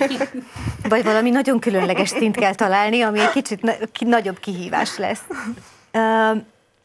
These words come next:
említetted te is az ajándékozást, és erre is kíváncsi vagyok, hogy hogyan szoktatok ajándékozni,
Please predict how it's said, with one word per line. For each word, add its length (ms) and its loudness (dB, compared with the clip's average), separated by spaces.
említetted 500 -2
te 120 -6
is 180 -2
az 140 -10
ajándékozást, 920 -8
és 120 -12
erre 160 -6
is 160 -6
kíváncsi 440 -10
vagyok, 220 -12
hogy 120 -12
hogyan 600 -4
szoktatok 460 -12
ajándékozni, 1160 -8